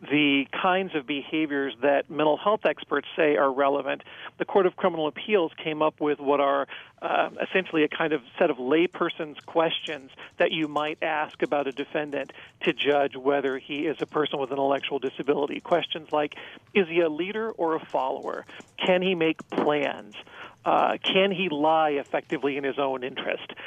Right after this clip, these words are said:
So these were the, the, the criteria that the court came up with, which it essentially then substituted in its analysis for the consensus of the scientific community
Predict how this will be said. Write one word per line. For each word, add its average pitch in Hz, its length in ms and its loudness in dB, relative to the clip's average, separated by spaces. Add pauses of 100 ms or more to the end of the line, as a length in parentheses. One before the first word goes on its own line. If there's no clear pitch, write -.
(300)
So 165 240 6 (360)
these 226 280 4
were 185 180 2
the, 151 380 -2
the, 151 220 0
the 143 300 -4 (560)
criteria 185 420 4
that 151 140 -2
the 165 80 -4
court - 240 0
came 165 200 -2
up 156 140 0
with, 156 180 2
which 160 200 0
it 151 80 -2
essentially 156 440 -4
then 151 240 -4 (120)
substituted 175 760 -2 (280)
in 165 160 4
its 165 200 2
analysis 170 640 2 (500)
for 165 480 6 (160)
the 156 280 2
consensus 185 580 0
of 139 120 0
the 151 140 -4
scientific 165 500 -4
community 143 500 -6